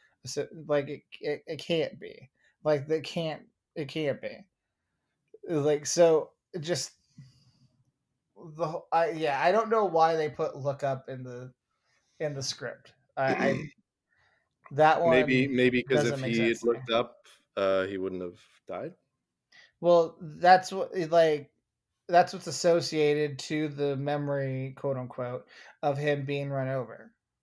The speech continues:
Speaker 1: My guess is that she was told how this person passed,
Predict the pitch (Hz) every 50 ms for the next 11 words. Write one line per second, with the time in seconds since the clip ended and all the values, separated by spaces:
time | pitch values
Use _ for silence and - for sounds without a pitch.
0 | _ _ _ _ _ _ _ _ _ _ _ _ _ _ _ _ _ _ _ _
1 | _ _ _ _ _ _ _ _ _ _ _ _ - 151 165 185 202 180 170 165
2 | 160 - - 147 143 156 151 139 - - 156 151 156 131 131 - - 170 156 156
3 | 151 143 131 120 - 156 151 151 147 147 135 131 - - 147 143 127 135 135 127
4 | - 131 123 117 113 120 123 - - -